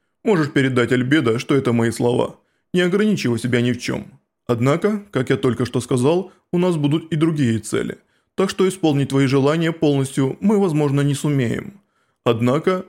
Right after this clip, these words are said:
мы не добьемся ничего хорошего, если будем бросать дело, не взявшись за него. Ты понимаешь, что я пытаюсь сказать?»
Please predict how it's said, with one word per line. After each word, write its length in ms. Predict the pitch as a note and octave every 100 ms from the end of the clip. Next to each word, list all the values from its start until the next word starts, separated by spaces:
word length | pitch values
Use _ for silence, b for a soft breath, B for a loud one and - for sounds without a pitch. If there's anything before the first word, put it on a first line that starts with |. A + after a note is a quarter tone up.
| -
мы 80 | E3+
не 80 |
добьемся 440 | D#3+ D#3 D#3 D3 D3
ничего 320 | D3 C#3+ C#3+
хорошего, 460 | D3+ E3 E3 B2 A#2
если 180 | A2
будем 320 | A2+ A#2 A#2 A#2+
бросать 320 | A#2+ A#2+ A2+
дело, 260 | B2 C#3+
не 120 | C#3 C3+
взявшись 460 | A#2 A#2 - A#2+
за 140 | A#2+ B2+
него. 420 | C3+ B2 - - _ _ _ _
Ты 180 | - B2
понимаешь, 520 | A#2 B2 B2+ A3 D#3
что 140 | - B2+
я 100 | A#2+
пытаюсь 420 | C3 B2 A#2+ A#2
сказать?» 500 | - C#3+ C3+ -